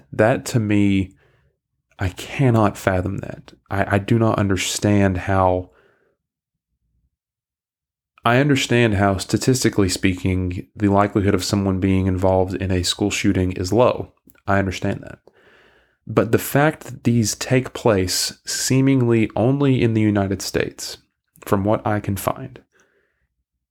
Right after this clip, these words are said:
and that nothing happens, we don't do anything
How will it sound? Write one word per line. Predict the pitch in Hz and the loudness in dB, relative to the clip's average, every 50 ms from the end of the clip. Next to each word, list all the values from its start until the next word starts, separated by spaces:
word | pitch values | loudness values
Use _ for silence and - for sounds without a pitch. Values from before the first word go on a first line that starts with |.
| _ | _
and | - 117 110 104 | 0 0 0 2
that | 104 104 101 95 - - _ - | 2 2 2 0 0 -6 _ -12
nothing | 107 101 98 98 98 98 101 98 - - - 175 175 175 | -8 -6 -4 -2 0 0 0 0 0 2 2 2 2 2
happens, | 175 139 107 117 117 139 139 - 196 196 208 202 202 - - - - _ _ _ _ _ _ _ _ _ _ _ _ _ _ _ _ _ _ - | 0 0 0 0 0 0 0 -2 -2 -2 -4 -6 -8 -10 -12 -14 -16 _ _ _ _ _ _ _ _ _ _ _ _ _ _ _ _ _ _ -2
we | 123 127 147 | 0 2 2
don't | 147 139 127 113 117 | 2 2 0 0 0
do | 113 120 117 110 101 101 - _ _ _ _ _ _ _ _ _ | 2 2 2 2 0 -4 -8 _ _ _ _ _ _ _ _ _
anything | - 160 165 156 151 127 101 - - 78 65 65 - - | 0 2 4 4 4 2 0 -2 -6 -6 -6 -8 -12 -14